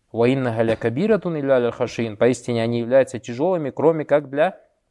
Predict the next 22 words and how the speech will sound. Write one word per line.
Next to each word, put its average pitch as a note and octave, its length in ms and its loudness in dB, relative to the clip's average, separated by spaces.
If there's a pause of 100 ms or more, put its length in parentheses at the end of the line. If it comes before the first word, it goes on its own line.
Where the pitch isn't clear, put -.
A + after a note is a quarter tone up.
(200)
смиренных. B2 760 0 (440)
«Аллазина A#2 580 0
язуннуна B2 560 0
аннахум B2 280 -2
муляку C3+ 380 2
роббихим». A#2 420 -4
Кто D#3+ 180 4
эти D3+ 140 0
смиренные? C3 360 -2
Те, D#3 180 -2
которые C3+ 380 -4
уверены D3+ 380 0
в - 60 -20
том, D3+ 280 0
уверены D3 380 -2
в - 60 -20
том, D#3+ 180 0
что D#3 180 -4
они D3 140 -2
встретят F#3 420 -4
своего G3+ 220 -4
Господа. E3 560 -2